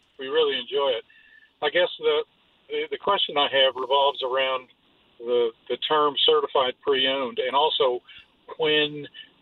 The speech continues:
that warranty should begin. The salespeople and then the finance guy, uh, made a point of, made a point of telling me how great the, the warranty will be, seven years, hundred thousand miles.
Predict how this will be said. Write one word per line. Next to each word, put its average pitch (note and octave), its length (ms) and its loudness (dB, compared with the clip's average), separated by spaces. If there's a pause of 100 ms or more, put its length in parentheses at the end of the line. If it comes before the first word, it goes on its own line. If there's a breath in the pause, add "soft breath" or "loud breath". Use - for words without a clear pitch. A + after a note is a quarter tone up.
that C3+ 380 4 (1000)
warranty C3 680 2 (120)
should B2+ 140 0
begin. B2+ 400 4 (960)
The C3 320 2 (280)
salespeople D#3 920 0
and C3 200 -6
then C3+ 180 -4
the A#2 200 0
finance C#3 500 2
guy, A2+ 260 2 (880 soft breath)
uh, B2+ 220 0
made C#3 200 4
a C#3 180 0
point C#3+ 240 4
of, B2 60 2 (280)
made D3+ 180 4
a - 40 -2
point D3+ 280 0
of B2 140 -6
telling C#3+ 260 2
me C3+ 120 0
how B2+ 140 2
great C3+ 420 4 (720)
the, A2+ 380 -4 (460)
the A#2 120 0
warranty B2+ 680 2
will B2+ 220 2
be, A#2+ 260 4 (140)
seven C3+ 220 4
years, C3+ 360 4
hundred C3 240 -2
thousand B2 360 0
miles. A#2+ 460 0